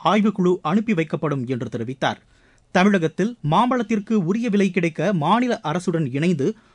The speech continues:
புதிய திட்டத்தை மத்திய அரசு விரைந்து கொண்டு வரும் என்றும் அவர் கூறினார். பருப்பு வகைகள் உற்பத்தியை மேம்படுத்துவதற்கான மத்திய அரசின் புதிய திட்டத்தை செயல்படுத்துவதற்கு மாநில அரசு ஒத்துழைக்க வேண்டும் என்றும் திரு சிவராஜ் சிங் சௌகான் கூறினார்.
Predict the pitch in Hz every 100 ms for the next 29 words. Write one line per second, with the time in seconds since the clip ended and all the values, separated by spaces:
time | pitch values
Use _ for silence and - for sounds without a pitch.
0 | _ 220 247 262 247 202 202 220 196 139
1 | 165 226 220 220 220 151 160 240 226 208
2 | 208 180 156 156 123 147 185 123 101 _
3 | _ 170 135 113 117 185 190 - _ _
4 | _ _ _ - 220 262 262 170 175 190
5 | 196 147 156 185 180 170 190 139 185 196
6 | 180 170 165 156 165 175 143 170 233 202
7 | 185 185 165 180 185 214 202 180 156 175
8 | 156 139 170 170 139 123 127 - 156 107
9 | _ _ - 156 220 254 214 196 - 196
10 | 135 165 254 240 208 139 147 147 120 131
11 | 170 110 - _ - 190 180 226 269 -
12 | 151 - 123 117 180 202 123 123 151 107